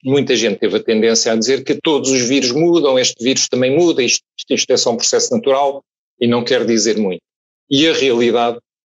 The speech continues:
provou que, eh, houve aí um erro enorme de subestimação daquilo que poderia ser a, a perigo-, a perigosidade das novas variantes e nós assistimos ao que foi o, o espalhar da variante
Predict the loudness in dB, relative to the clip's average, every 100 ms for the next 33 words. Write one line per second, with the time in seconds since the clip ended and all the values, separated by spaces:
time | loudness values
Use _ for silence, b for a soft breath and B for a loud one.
0 | _ -2 0 0 -2 -4 -10 _ _ _
1 | _ -2 0 2 2 0 0 -2 0 0
2 | 0 0 0 0 0 0 -2 0 2 2
3 | 0 -4 -4 -2 -2 -2 -2 0 0 0
4 | 0 -2 -4 -2 -2 0 0 0 0 2
5 | 0 -2 -2 0 -2 -4 -6 -2 0 0
6 | 0 2 0 2 0 0 0 0 0 0
7 | 0 -2 -8 -14 _ _ 0 0 2 0
8 | 0 -2 -2 -2 -2 -4 -4 -4 -2 0
9 | -2 -4 -8 -8 -4 0 0 0 0 0
10 | -2 -2